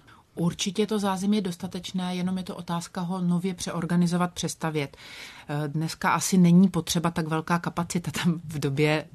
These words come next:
s-, výstavy soudobé kultury ve dvacátých letech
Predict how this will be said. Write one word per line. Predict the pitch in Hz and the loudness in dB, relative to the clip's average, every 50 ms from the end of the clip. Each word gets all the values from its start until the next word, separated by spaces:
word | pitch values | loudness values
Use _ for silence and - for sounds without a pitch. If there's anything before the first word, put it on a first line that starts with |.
| 151 - | -16 -12
s-, | - - - 131 107 131 | -12 -10 -6 -6 -6 -4
výstavy | 135 156 147 - 160 160 160 165 | -4 -4 -4 -2 -2 0 0 0
soudobé | - 160 151 156 151 165 165 | 0 0 0 2 2 2 0
kultury | - - 151 - 175 170 160 | 0 -4 -4 -2 0 0 0
ve | 156 147 | 0 -2
dvacátých | 139 147 147 - 160 147 - - 170 - | -2 -4 -4 -4 -6 -6 -4 -6 -6 -6
letech | 147 139 - - 156 165 | -6 -8 -6 -6 -8 -8